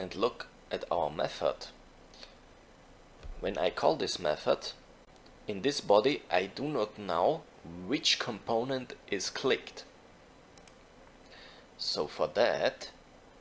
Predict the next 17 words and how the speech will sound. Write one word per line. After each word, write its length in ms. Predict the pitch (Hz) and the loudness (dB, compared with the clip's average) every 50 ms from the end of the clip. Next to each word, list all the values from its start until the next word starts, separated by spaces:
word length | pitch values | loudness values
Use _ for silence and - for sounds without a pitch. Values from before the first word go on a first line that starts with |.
| - - - - - - - - - - | -20 -20 -20 -20 -20 -20 -20 -20 -14 -8
we 140 | - 92 87 | -6 -4 -2
have 340 | - 98 101 110 - - - | 0 2 2 2 2 -2 -8
to 160 | - 107 82 - - | -8 -8 -8 -8 -6
give 240 | 107 110 110 - - | -4 -4 -4 -4 -4
this 180 | 98 87 - - | -4 -4 -4 0
method 420 | 87 87 101 - - 113 - - - | 0 0 0 2 2 0 0 -2 -6
some 240 | - - - 104 - | -8 -6 -6 -6 -6
information, 680 | - 101 - - 110 98 95 95 92 - - - - - - - - - - - - - - - - - | -8 -8 -6 -4 -2 0 2 2 2 2 0 -2 -2 -6 -14 -20 -20 -20 -20 -20 -20 -20 -20 -16 -10 -8
and 140 | 95 92 85 78 | -6 -6 -6 -6
we 80 | 90 87 | -8 -4
know 580 | 90 90 85 95 131 123 73 80 95 139 147 - - - - - - - | 0 2 4 6 6 6 6 4 0 -2 -6 -12 -18 -20 -20 -20 -8 -4
that 180 | - 76 73 - - - | -2 -2 -2 -2 2 4
our 300 | 80 78 78 78 - - - - - | 6 6 6 6 4 0 -6 -8 -4
English 720 | 120 131 156 160 139 110 92 76 57 - - - - - - - - | -2 -2 -2 -2 -4 -6 -4 -4 -4 -2 -2 -2 -2 -2 -6 -12 -20
field 640 | - - - - 151 151 135 - - - - - - - - - | -20 -20 -12 -8 -6 -6 -4 -6 -6 -10 -12 -16 -20 -20 -20 -16
prefab 540 | - - 110 123 151 - - - 67 - - - - - - | -10 -6 -4 -4 -4 -4 -4 -4 -4 -4 -4 -8 -16 -4 2
object 760 | - 78 65 - - - - 90 104 - - - - - - | 4 4 4 4 2 0 0 0 0 0 -2 -6 -14 -14 -16